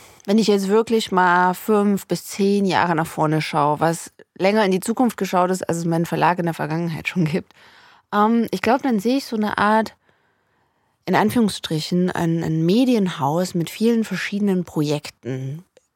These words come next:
bei dem die gedruckten Bücher sicher der Kern weiterhin sein werden,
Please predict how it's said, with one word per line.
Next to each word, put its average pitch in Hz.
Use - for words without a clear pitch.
bei 160
dem 170
die 151
gedruckten 196
Bücher 226
sicher 226
der 160
Kern 233
weiterhin 240
sein 208
werden, 202